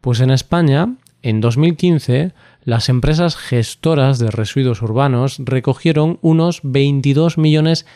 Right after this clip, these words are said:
de toneladas de residuos. Eso significa que generamos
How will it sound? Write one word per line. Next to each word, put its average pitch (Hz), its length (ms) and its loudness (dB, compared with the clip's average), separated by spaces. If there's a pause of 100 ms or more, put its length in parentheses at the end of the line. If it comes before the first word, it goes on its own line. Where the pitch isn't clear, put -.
(140)
de 156 280 0
toneladas 151 600 2
de 123 120 0
residuos. 95 640 -6 (460)
Eso 160 180 0
significa 156 640 2
que 123 160 0
generamos 147 840 0